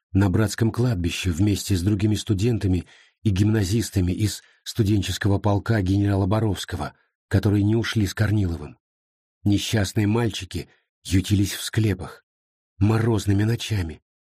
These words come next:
Один из них ночью пробрался в город — и передал весточку своим родителям. Так по цепочке дошло до нас.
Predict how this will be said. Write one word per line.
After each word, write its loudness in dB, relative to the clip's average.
Один 0
из -2
них -2
ночью 0
пробрался -2
в -4
город — -2
и 2
передал 0
весточку -2
своим 0
родителям. -4
Так 0
по 0
цепочке 0
дошло 0
до 2
нас. -2